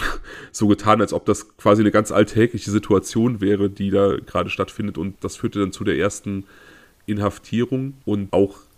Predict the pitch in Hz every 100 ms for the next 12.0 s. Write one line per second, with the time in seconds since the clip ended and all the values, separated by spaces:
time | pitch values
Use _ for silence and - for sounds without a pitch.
0 | - 98 87 101 - - 107 90 107 -
1 | 98 98 95 104 101 101 95 - _ -
2 | - 98 104 - 98 98 95 92 104 -
3 | 95 95 113 _ - 104 98 - 107 123
4 | 101 131 - 120 - - - - 123 113
5 | 113 117 104 127 - 123 101 127 127 117
6 | 110 - 107 107 101 101 107 - 110 101
7 | 98 104 98 101 95 98 101 95 87 -
8 | 98 117 - 104 139 _ _ - 95 95
9 | 98 87 - 110 123 90 92 90 95 98
10 | - 98 98 101 120 120 - 98 110 -
11 | 101 104 98 95 120 104 95 101 92